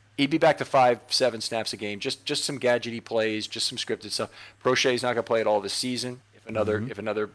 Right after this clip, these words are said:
Speaker 1: big receiver comes in. You know, Hollywood may lose some snaps out of the deal. Boykin's gonna lose a ton of snaps out of the deal if you bring somebody in. So that's my question for you is, do you really want that? Is Anto-, do you, do you really believe enough in who Antonio Brown is?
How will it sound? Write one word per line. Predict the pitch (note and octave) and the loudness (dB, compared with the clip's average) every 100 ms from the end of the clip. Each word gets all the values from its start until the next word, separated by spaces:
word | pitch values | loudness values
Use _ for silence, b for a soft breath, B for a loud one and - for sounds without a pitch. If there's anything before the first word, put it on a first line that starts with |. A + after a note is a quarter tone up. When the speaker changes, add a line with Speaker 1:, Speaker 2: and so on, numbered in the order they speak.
| _ | _
Speaker 1:
big | - G#2+ | -6 -4
receiver | G#2 - A2 | -2 -2 -2
comes | G2+ G#2+ F2+ | -4 -4 -4
in. | G2+ G2+ B B B B | -4 -4 B B B B
You | C3 | 4
know, | A2 B B | 4 B B
Hollywood | - D3+ F#3 C3 A2+ | 4 6 6 4 2
may | G#2+ G#2 | 0 -4
lose | G#2+ G#2+ | -2 -2
some | - | -2
snaps | G2+ G2+ F#2 E2+ - _ - | -4 -6 -6 -8 -12 _ -6
out | G#2+ | -4
of | |
the | G2 | -4
deal. | G2+ G2 | -4 -6
Boykin's | - C3+ E3 D3+ C3 | -2 2 2 2 0
gonna | C3+ | 0
lose | C3 B2 | 0 -2
a | |
ton | - - E3+ D#3+ | -6 0 2 4
of | |
snaps | - F2+ D2 - - _ - | 0 -4 -8 -8 -10 _ -8
out | F#2+ | -6
of | F#2+ | -6
the | |
deal | F#2 G2+ G2 | -6 -4 -4
if | F#2+ | -6
you | |
bring | F#2+ G#2 | -10 -8
somebody | G2 G2+ F#2+ F#2+ | -6 -6 -6 -10
in. | F2 b b b | -12 b b b
So | - G3+ | 0 2
that's | C4+ | 2
my | D4 | 0
question | A3+ G3 G#3+ C3+ | 0 2 2 0
for | B2 A2 | -2 -2
you | G#2+ | 0
is, | G#2+ - B B _ | -4 -8 B B _
do | - | -6
you | C#3 | -4
really | C3 A3 A#3+ | -4 -4 -4
want | E3 B2 D3+ E3 | -2 0 0 0
that? | E3 E3 | 0 0
Is | C3 C#3+ | -2 -6
Anto-, | C3+ - - | -6 -6 -8
do | C#3+ | -8
you, | D3+ | -10
do | C3+ D3 | -8 -4
you | |
really | F#3 G#3 | -2 -4
believe | C3 C3 A#2+ A#2+ C3+ C#3+ | -2 -2 -2 -6 -4 -2
enough | B2 A#2+ B2 - | 0 2 2 0
in | F2+ | -8
who | G2+ A2 | -10 -8
Antonio | G#2+ F#2+ - C3 C3+ A2+ | -8 -8 -8 -6 -2 -4
Brown | F#2 G#2+ A2 A2 | -2 -2 -2 -4
is? | F#2+ F2 E2+ - | -6 -8 -8 -10